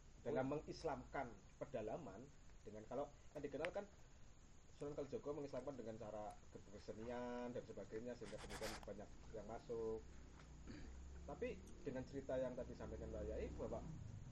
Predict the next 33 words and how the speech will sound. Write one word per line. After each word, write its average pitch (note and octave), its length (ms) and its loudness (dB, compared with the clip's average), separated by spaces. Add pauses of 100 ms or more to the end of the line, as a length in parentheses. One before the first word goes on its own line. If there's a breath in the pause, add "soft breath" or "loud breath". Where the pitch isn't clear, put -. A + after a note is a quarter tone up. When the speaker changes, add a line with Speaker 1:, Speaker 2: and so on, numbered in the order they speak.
(160)
Speaker 1:
ini - 160 -2
sebelum D#3+ 300 4
ada A#2+ 160 4
Sunan, A#2 240 0 (340)
Sunan A#2+ 180 2
Kalijaga A#2+ 420 4
itu D3 180 4
sudah B2+ 180 4
diutus C#3 480 2
ini - 120 2 (260)
Syekh - 80 6
Ahmad - 160 6
Tumali - 320 8
untuk - 160 10
ke - 100 12 (220)
wilayah A#2 260 10
timur. A#2+ 400 6 (840)
Artinya - 320 4
kan C4 120 6 (540)
tinggal D3+ 300 8 (180)
kita A#3+ 280 0
cari G3 220 -4 (100)
tahu F#3+ 280 2
ini F3 160 -2
sebenarnya - 480 -2
Syekh G#3+ 160 -4
Ahmad F3+ 180 -6
Tumali G#2 380 -6
itu - 360 -8 (380)
dengan C3 220 -2
cara C#3 240 -6
bagaimana. C3+ 760 -4 (840)
Kalau C3+ 240 0